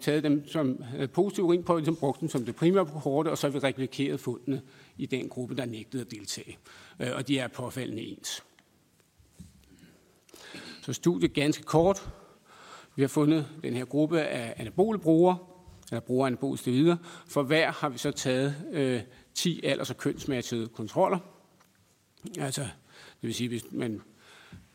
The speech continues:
blev, øh, hvis man blev dopingsanktioneret, for eksempel i to tusind og tolv, jamen, så fandt vi en, der var lige så gammel i to tusind og tolv, øh, og havde samme køn og var i live. Øh,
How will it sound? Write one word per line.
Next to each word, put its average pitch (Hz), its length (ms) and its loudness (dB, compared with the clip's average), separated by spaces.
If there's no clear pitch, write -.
blev, 117 300 -4
øh, 120 280 -6
hvis 202 200 -6
man 123 120 -4
blev 113 120 -8
dopingsanktioneret, 147 800 2
for - 60 -8
eksempel 127 180 0
i - 40 -8
to 127 60 -4
tusind 120 140 -4
og 107 60 -12
tolv, 160 260 2
jamen, 151 120 0
så 139 100 -4
fandt 123 260 -2
vi 120 100 -2
en, 120 100 -4
der 127 60 0
var 123 60 -2
lige 113 100 -6
så 120 100 -2
gammel 143 360 4
i 151 40 -2
to 135 220 -4
tusind 120 240 -2
og 107 60 -10
tolv, 175 280 2
øh, 147 500 4
og 143 240 2
havde 120 160 -2
samme 113 260 -6
køn 147 300 0
og 143 180 2
var 127 60 0
i 117 40 -4
live. 98 300 -10
Øh, 127 300 0